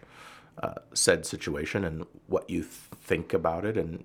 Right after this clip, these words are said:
and articulating your point of view, why this works and why it doesn't. And,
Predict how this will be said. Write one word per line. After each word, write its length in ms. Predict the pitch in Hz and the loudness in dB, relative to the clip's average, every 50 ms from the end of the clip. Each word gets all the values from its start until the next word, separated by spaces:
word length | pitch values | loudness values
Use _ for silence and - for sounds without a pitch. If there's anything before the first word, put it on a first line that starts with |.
| - - | -10 -8
and 180 | 87 85 87 - - | -6 -6 -6 0 2
articulating 640 | 90 87 - - 98 - - 95 85 82 85 82 78 | 2 2 2 0 0 2 4 4 4 4 4 2 0
your 100 | 80 80 | -2 -2
point 260 | - - 87 80 76 | 0 0 2 2 2
of 80 | 71 | 0
view, 280 | 67 73 71 73 82 87 | -2 -2 0 0 2 0
why 320 | 90 - - 65 67 71 | 0 0 0 0 0 0
this 260 | 71 73 78 76 - - | -2 -2 -2 -4 -2 0
works 240 | 82 78 80 - | -2 -2 -2 -2
and 140 | - 87 85 | -2 -2 0
why 100 | 82 76 | 2 0
it 80 | 71 71 | 0 0
doesn't. 260 | 67 76 101 131 151 | -2 0 0 2 2
And, 220 | 151 147 151 151 | 2 0 -2 -6